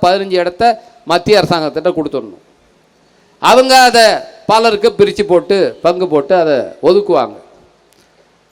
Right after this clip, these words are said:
முப்பது, நாற்பது வருஷமா அப்படி தான் இருந்தது. அந்த மாதிரி ஒவ்வொரு காலேஜிலையும் பதினஞ்சு, பதினஞ்சு இடம் கொடுத்தா இந்தியா முழுக்க பல்லாயிரக்கணக்கான இடங்கள், அதுலயே ஒரு நாலாயிரம், மூவாயிரம், நாலாயிரம் இடம்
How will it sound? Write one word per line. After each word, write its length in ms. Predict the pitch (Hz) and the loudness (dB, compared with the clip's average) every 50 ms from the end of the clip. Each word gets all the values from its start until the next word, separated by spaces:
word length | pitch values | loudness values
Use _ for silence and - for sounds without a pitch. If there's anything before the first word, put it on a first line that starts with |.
| _ _ - 226 | _ _ 0 2
முப்பது, 300 | 262 254 262 277 277 262 254 | 2 4 6 6 6 6 6
நாற்பது 300 | 254 254 254 - 254 240 233 | 4 4 4 4 4 4 4
வருஷமா 280 | 233 - - 240 247 262 262 | 4 2 2 2 4 4 2
அப்படி 200 | 220 220 226 220 233 | 4 2 0 2 2
தான் 120 | 233 233 220 | 2 2 0
இருந்தது. 360 | 220 208 208 202 190 156 123 107 - _ _ _ _ _ _ _ _ _ _ _ _ _ _ _ _ _ _ _ _ _ _ _ _ _ - 165 | 0 -2 -4 -4 -6 -6 -8 -10 -20 _ _ _ _ _ _ _ _ _ _ _ _ _ _ _ _ _ _ _ _ _ _ _ _ _ -4 -2
அந்த 140 | 196 226 240 233 | 0 2 4 4
மாதிரி 200 | 254 269 277 269 269 254 226 226 | 4 4 4 4 4 4 4 4
ஒவ்வொரு 260 | 233 226 254 262 254 254 254 | 4 6 4 4 4 4 2
காலேஜிலையும் 500 | 247 254 262 262 247 262 262 277 269 247 254 | 2 2 2 0 0 -2 -2 -2 0 2 2
பதினஞ்சு, 340 | 240 247 247 247 240 233 226 233 | 2 2 2 0 -4 -4 0 0
பதினஞ்சு 260 | 240 233 233 226 226 233 240 | 0 0 0 0 0 2 2
இடம் 240 | 247 262 254 240 - - - - _ _ _ _ - | 2 2 0 -2 -4 -10 -20 -20 _ _ _ _ -2
கொடுத்தா 360 | 196 214 208 202 214 190 185 180 170 156 - - - _ _ _ _ _ _ _ _ _ _ _ _ _ _ - | 0 0 2 2 2 2 2 2 0 -2 -6 -14 -20 _ _ _ _ _ _ _ _ _ _ _ _ _ _ -6
இந்தியா 360 | 160 202 214 233 247 247 254 247 247 | -6 -2 0 2 4 4 4 6 6
முழுக்க 420 | 254 262 262 254 247 208 269 269 254 - 196 | 6 6 6 4 4 2 0 0 0 0 0
பல்லாயிரக்கணக்கான 960 | 190 214 240 254 262 262 262 254 254 247 233 233 226 185 208 214 214 208 202 202 | 0 2 4 4 4 4 4 2 0 -2 -4 -4 -2 0 0 0 2 2 0 0
இடங்கள், 360 | 202 214 208 208 208 202 190 165 - _ _ _ _ _ - 107 127 | 0 -2 0 0 -2 -2 -2 -4 -8 _ _ _ _ _ -10 -6 -4
அதுலயே 340 | 160 196 202 202 214 233 240 226 208 | -2 0 2 2 2 2 2 2 0
ஒரு 120 | 190 170 156 156 | -2 -2 -2 -2
நாலாயிரம், 560 | 170 190 190 190 190 185 180 175 170 160 160 175 | -2 0 0 0 0 0 0 -2 -4 -6 -6 -4
மூவாயிரம், 440 | 190 196 190 190 185 175 165 160 165 | -2 -2 0 0 0 -2 -2 -4 -4
நாலாயிரம் 460 | 170 170 170 170 165 160 151 151 151 165 | -2 -2 -2 -2 -2 -2 -2 -4 -2 0
இடம் 220 | 202 240 233 220 | 0 0 0 0